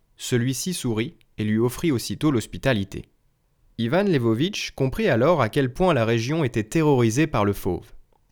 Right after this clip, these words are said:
Le paysan, qui se présenta sous le nom de Dimitri, installa son hôte dans sa modeste cuisine. Il ordonna à sa femme et à ses enfants de lui servir de la soupe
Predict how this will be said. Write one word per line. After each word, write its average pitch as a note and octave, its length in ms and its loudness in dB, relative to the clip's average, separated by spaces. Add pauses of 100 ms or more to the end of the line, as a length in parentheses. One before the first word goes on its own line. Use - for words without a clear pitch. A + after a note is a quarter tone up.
(240)
Le G2+ 80 -2
paysan, D3 540 2
qui B2+ 120 -8
se A2 120 -2
présenta C3 560 0
sous A#2+ 160 -4
le A2 100 2
nom C3+ 160 0
de A2+ 100 0
Dimitri, G2+ 600 -2 (340)
installa E3+ 460 -2
son B2 260 -4
hôte E3 340 -2
dans A2 120 -2
sa A2 180 -2
modeste A#2+ 480 -2
cuisine. F#2+ 540 -4 (640)
Il A#2 140 0
ordonna F3+ 380 2
à A#2+ 60 0
sa A#2 180 -2
femme F3 260 0
et A2+ 120 0
à G#2 40 0
ses A2 260 -4
enfants C#3 500 -2
de A2+ 100 0
lui A2+ 160 -2
servir D3 420 0
de A#2+ 100 0
la G2+ 120 0
soupe - 380 -4